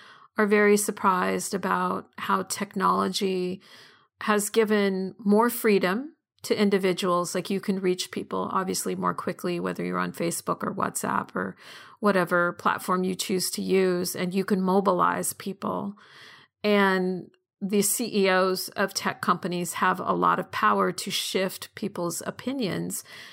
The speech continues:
And because of algorithms, they can decide what information you see and what information you don't see.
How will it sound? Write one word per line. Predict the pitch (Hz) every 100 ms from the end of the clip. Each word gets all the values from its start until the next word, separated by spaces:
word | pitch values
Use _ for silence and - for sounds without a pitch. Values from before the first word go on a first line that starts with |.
| - -
And | 208 196 185
because | 175 196 185
of | 175
algorithms, | - 190 196 185 180 175 170 170 -
they | 170
can | 165 180
decide | 175 165 170 170 170
what | 170 175
information | 170 180 175 175 - 180
you | 170
see | 165 - 247 247 226
and | 185
what | 175 175
information | 170 180 180 175 - 175
you | 175
don't | 170 185 190 185
see. | - 190 185 180 180